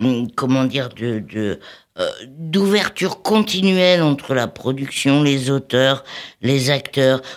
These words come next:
ouverture de l'écriture par rapport à ce qu'on proposait sur le plateau, ce qu'on recevait ensuite, euh,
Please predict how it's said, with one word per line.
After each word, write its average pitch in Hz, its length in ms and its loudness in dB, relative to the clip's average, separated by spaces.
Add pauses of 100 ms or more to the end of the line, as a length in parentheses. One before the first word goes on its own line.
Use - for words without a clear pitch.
(120)
ouverture 202 720 0
de 156 80 0
l'écriture 131 800 -2
par 123 160 0
rapport 117 320 -2
à 123 60 -2
ce - 100 -10
qu'on 110 200 -2
proposait 110 540 -2
sur 110 240 -2
le 110 100 -2
plateau, 110 540 -2
ce 107 120 -10
qu'on 101 180 -4
recevait 101 640 -2
ensuite, 101 680 -2
euh, 101 100 2